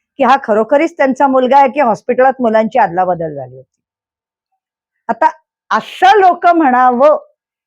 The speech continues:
इतकी वेळ येते आणि इतक्या पद्धतीने लोभाच्या पाठीमागे जाऊन खुर्चीच्या लॉलीपॉप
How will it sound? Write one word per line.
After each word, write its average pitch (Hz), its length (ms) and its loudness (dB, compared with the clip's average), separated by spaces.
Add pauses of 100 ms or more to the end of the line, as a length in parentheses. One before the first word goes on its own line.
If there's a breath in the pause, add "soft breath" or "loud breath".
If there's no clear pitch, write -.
(140)
इतकी 392 520 -2
वेळ 415 360 4
येते 262 380 -2 (1300)
आणि 349 200 0 (140)
इतक्या 381 460 0 (140)
पद्धतीने 262 720 -4 (220)
लोभाच्या 220 540 -6
पाठीमागे 254 760 -6
जाऊन 226 400 -6 (2500)
खुर्चीच्या 277 960 -6 (1600)
लॉलीपॉप 269 720 0